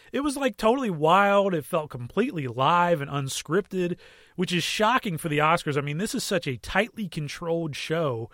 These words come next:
that for them to go do something like that that felt so unhinged, it felt so C N N New Year's Eve to me, um, that I was stunned that they actually did it. So, you know, seeing Guillermo del Toro and Lin-Manuel Miranda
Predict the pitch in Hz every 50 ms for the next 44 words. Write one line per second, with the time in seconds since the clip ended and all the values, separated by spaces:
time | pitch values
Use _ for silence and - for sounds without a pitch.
0 | - - - - - _ - 175 160 185 190 226 269 277 240 180 151 165 170 185
1 | 170 139 160 165 - - 196 202 196 175 156 147 135 131 131 151 180 180 156 139
2 | 127 - - 170 143 139 135 - - - - 240 277 294 262 208 170 170 - 185
3 | 196 185 151 127 131 180 202 190 147 131 117 113 110 - - - - - - -
4 | - _ _ _ 175 185 - 254 262 240 190 - - 226 247 226 - - - -
5 | 208 226 226 214 208 202 196 180 175 170 180 202 180 170 170 165 147 135 165 175
6 | 180 160 - 135 123 113 107 107 104 101 - - - _ _ _ _ _ _ 143
7 | 147 143 143 139 143 143 156 - 160 160 180 196 196 - - - 202 233 277 254
8 | 190 175 143 180 170 170 180 175 - 196 180 170 214 226 185 131 110 127 - -
9 | 165 160 156 151 151 156 - 185 175 151 143 143 - - - 226 240 247 220 196
10 | 151 156 151 165 185 185 190 180 135 151 123 123 - - - 202 190 190 190 190
11 | 190 180 156 127 131 147 160 151 139 143 151 160 156 151 151 156 151 139 135 123
12 | 123 131 156 175 170 165 165 160 156